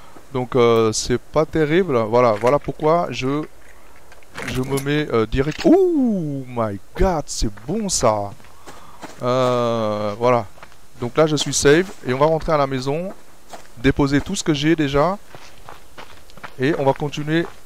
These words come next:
la chasse. Oh my god, deux ! Il, il nous, il m'entoure là. Oh, ah, je vais devoir, euh, saigner quelque, que, quelqu'un là. Euh, euh, parce que là, tôt ou tard, tôt ou tard, ils vont avoir me, le dessus, hein. Attends, je vais charger mes,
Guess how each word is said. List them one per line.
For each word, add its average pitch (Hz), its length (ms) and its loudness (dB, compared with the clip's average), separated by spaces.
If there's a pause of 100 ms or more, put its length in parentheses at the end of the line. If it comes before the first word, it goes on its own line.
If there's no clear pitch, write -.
la 123 80 4
chasse. - 1080 -2 (880)
Oh 233 100 0
my 208 260 6 (140)
god, 196 180 4 (140)
deux ! 220 300 10 (760)
Il, 151 120 0 (180)
il 143 160 -2
nous, 147 260 -2
il 151 80 -2
m'entoure 165 440 4
là. 110 140 4 (280)
Oh, 202 460 -4
ah, 139 100 8
je 135 80 2
vais 139 80 4
devoir, 131 320 6
euh, 123 220 8
saigner 147 320 4
quelque, 139 420 4
que, 123 400 6
quelqu'un 147 260 4
là. 104 160 4 (840)
Euh, 107 680 4
euh, 107 180 0
parce 123 200 0
que 127 80 2
là, 156 280 8
tôt 147 120 0
ou 131 100 0
tard, 160 440 4 (760)
tôt 131 80 4
ou 127 40 2
tard, 160 140 6
ils 139 80 4
vont 127 160 2
avoir 117 160 4
me, 117 180 2
le 120 140 4
dessus, 120 360 0
hein. 165 180 0
Attends, 135 200 2
je 123 60 -4
vais 127 80 0
charger 123 300 2
mes, 127 100 -2